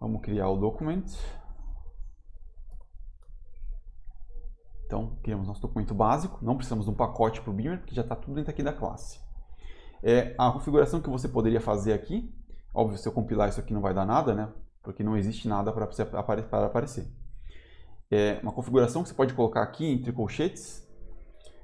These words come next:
tem, tem duas que eu acho que são legais. Uma delas é, são as fontes, né? Então a gente tem a fonte onze P T, que é por padrão. De acordo com o site do Overleaf,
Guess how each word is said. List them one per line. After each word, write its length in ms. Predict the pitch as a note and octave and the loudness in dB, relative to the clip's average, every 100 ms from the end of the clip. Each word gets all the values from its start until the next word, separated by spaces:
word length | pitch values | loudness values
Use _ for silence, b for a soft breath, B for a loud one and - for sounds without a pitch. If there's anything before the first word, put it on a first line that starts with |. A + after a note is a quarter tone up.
| b b - - - | b b -14 -10 -2
tem, 340 | A#2+ B2+ B2 | 2 4 2
tem 160 | B2+ C#3 | 0 2
duas 300 | D#3+ G#3 - | 8 8 6
que 80 | - | 6
eu 80 | |
acho 220 | A2+ A2+ - | 6 6 -2
que 80 | |
são 140 | - A#2 | -2 2
legais. 680 | G2 G#2+ D3+ E3+ - - - - - b b b | 4 4 4 0 -10 -14 -14 -16 -18 b b b
Uma 240 | B2 C3+ | 4 4
delas 640 | A#2 B2 B2+ C3 A#2+ - | 6 6 6 4 0 -2
é, 240 | A2 G#2+ G2+ | 2 2 2
são 200 | - A2+ | 0 -2
as 80 | - | 2
fontes, 460 | C#3+ G3+ - - | 2 2 -2 -6
né? 100 | G#2+ | -4
Então 180 | G2+ G#2+ | -2 0
a 60 | G2+ | 2
gente 200 | A2+ - | 0 0
tem 120 | A2+ | -2
a 40 | |
fonte 340 | G#2+ A#2 A2 - | 0 -2 -2 2
onze 260 | A#2+ A#2 | 4 4
P 140 | - - | 2 -2
T, 180 | - | 0
que 100 | A2 | -2
é 40 | G2+ | -2
por 140 | - | 0
padrão. 580 | - G2 F#2+ D3 A3+ - b b b b | 2 4 6 4 2 -8 b b b b
De 80 | - | 0
acordo 260 | A2 B2+ B2+ | 6 6 6
com 100 | B2+ | 2
o 40 | |
site 300 | B2 A2+ G#2+ | 4 4 4
do 160 | G#2 G#2 | 0 2
Overleaf, 540 | G#2 G2 G#2+ A2+ A#2+ | 2 2 2 2 0